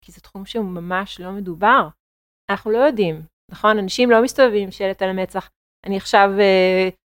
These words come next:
תומך באשתי שעוברת טיפולי, אה, הפריה חוץ גופית." מה זה תומך? גם הגבר נמצא בזה, גם עליו כביכול חובת ההוכחה, מתייחסים לזה ככה, שהזרע שלו מספיק טוב,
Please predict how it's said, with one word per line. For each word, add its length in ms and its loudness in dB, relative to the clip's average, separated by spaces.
תומך 360 4
באשתי 500 -2
שעוברת 500 0
טיפולי, 640 0
אה, 180 0
הפריה 360 0
חוץ 260 -16
גופית." 400 -4
מה 140 -2
זה 80 -12
תומך? 440 -16
גם 220 -4
הגבר 400 0
נמצא 400 -4
בזה, 340 -8
גם 200 2
עליו 300 4
כביכול 480 0
חובת 460 0
ההוכחה, 500 0
מתייחסים 520 -14
לזה 220 -10
ככה, 380 -10
שהזרע 420 -2
שלו 280 -4
מספיק 440 -12
טוב, 320 -8